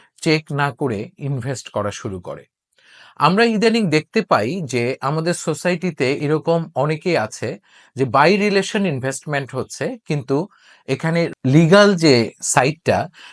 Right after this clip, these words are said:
সেইটা কোনোভাবে চেক করা হচ্ছে না, যে আমি আসলে প্রসেসটার মধ্যে ঠিক মতো ঢুকছি কিনা,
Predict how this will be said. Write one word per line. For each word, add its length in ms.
সেইটা 380
কোনোভাবে 580
চেক 240
করা 260
হচ্ছে 360
না, 140
যে 240
আমি 320
আসলে 300
প্রসেসটার 600
মধ্যে 280
ঠিক 260
মতো 220
ঢুকছি 420
কিনা, 380